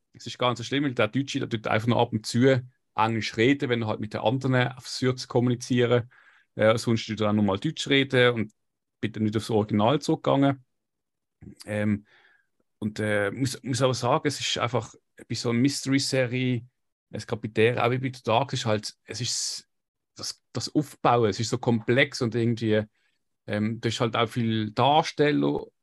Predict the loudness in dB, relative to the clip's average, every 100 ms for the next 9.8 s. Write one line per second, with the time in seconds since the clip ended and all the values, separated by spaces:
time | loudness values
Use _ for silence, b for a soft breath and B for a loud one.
0 | _ -8 -6 -6 -14 -16 -2 4 4 4
1 | -2 0 0 0 0 0 2 2 0 -2
2 | 0 0 0 2 4 2 0 -6 -6 -4
3 | -2 -4 -8 _ _ _ _ 0 0 2
4 | 0 0 -2 -4 -8 -8 -6 -6 -6 -2
5 | 2 2 2 -2 -4 0 0 0 -2 -2
6 | -2 0 2 4 4 0 -2 0 0 -2
7 | -8 -4 -2 0 -2 -4 -4 -4 -2 -2
8 | 0 -2 2 2 4 2 2 2 0 -2
9 | -2 -2 -2 0 0 0 -4 -4